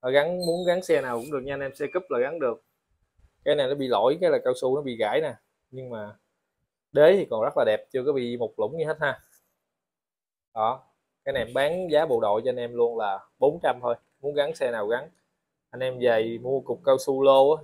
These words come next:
chỉ có mấy chục ngàn à, gắn vô là xài thôi, rất là đẹp luôn. Giá vậy là quá rẻ ha, bốn trăm ngàn. Bèo nhiều bánh bèo luôn. Đó. Rồi đây có một cái gấp sau. Gấp sau năm mươi.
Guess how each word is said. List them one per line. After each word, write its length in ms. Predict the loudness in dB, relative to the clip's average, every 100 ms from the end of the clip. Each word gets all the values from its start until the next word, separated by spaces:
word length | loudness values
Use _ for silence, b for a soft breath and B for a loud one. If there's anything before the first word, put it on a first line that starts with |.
| -12
chỉ 100 | -8
có 80 |
mấy 120 | -4 -2
chục 160 | -4 -6
ngàn 260 | -6 -6
à, 160 | -12 -16 _
gắn 220 | -2 0
vô 100 | 0
là 100 | 0
xài 240 | -2 -4 -2
thôi, 180 | -2 -4 -6
rất 100 | -4 0
là 60 |
đẹp 180 | 0 0
luôn. 220 | -2 -4 -12 -20 -20 _ _ _ _ _ _ _
Giá 160 | -4 0
vậy 180 | 2 2
là 60 |
quá 200 | 4 4 6
rẻ 180 | 4 2
ha, 160 | -2 -6 -10
bốn 140 | -8 -8
trăm 100 | -10
ngàn. 180 | -14 -16 -20 -20 -20 _ -20 _ _ _
Bèo 200 | -6 -6
nhiều 220 | -6 -6
bánh 180 | -4 -2
bèo 200 | 0 0
luôn. 200 | 0 -6 -6 B B B B _ _ _ _ _ _ _ -20 -20 _ _ _ _ _
Đó. 260 | -10 -10 -14 _ _ _ _ _ _ _ _ _ _ _ _ _ -20 -20 -20 -20 -20 -12 -12 -12 -20 _
Rồi 120 | -8
đây 140 | -6 -4
có 160 | -4
một 120 | -4 -4
cái 160 | 0 2
gấp 140 | 2 -2
sau. 480 | -8 4 6 6 2 -16 -20 _ _ _ _ _ _ _ _
Gấp 120 | -6
sau 200 | 0 -2
năm 200 | -2 -2
mươi. 180 | 0 0